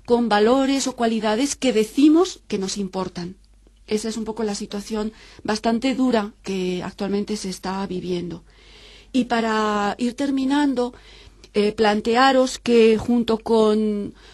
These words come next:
los recursos que ofrecemos en los dos cursos, la guía Inter, que ya os hemos indicado que es una herramienta que esperamos que sea útil,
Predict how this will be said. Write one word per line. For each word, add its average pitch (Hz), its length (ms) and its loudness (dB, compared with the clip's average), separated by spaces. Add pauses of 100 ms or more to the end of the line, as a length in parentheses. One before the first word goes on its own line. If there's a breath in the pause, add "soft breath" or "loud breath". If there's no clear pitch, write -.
los 220 180 2
recursos 285 840 -2
que 226 500 4
ofrecemos 240 680 0
en 220 80 2
los 202 160 -2
dos 214 160 -6
cursos, 254 640 -2
la 208 180 0
guía 233 240 2
Inter, 247 600 0
que 214 140 -2
ya 208 220 -4
os 208 140 -8
hemos 208 260 -6
indicado 214 520 -4
que 196 180 -8
es 196 100 -8
una 202 160 -4
herramienta 202 460 -6
que - 80 -16
esperamos 202 420 -6
que 202 80 -10
sea 196 220 -6
útil, 220 340 -4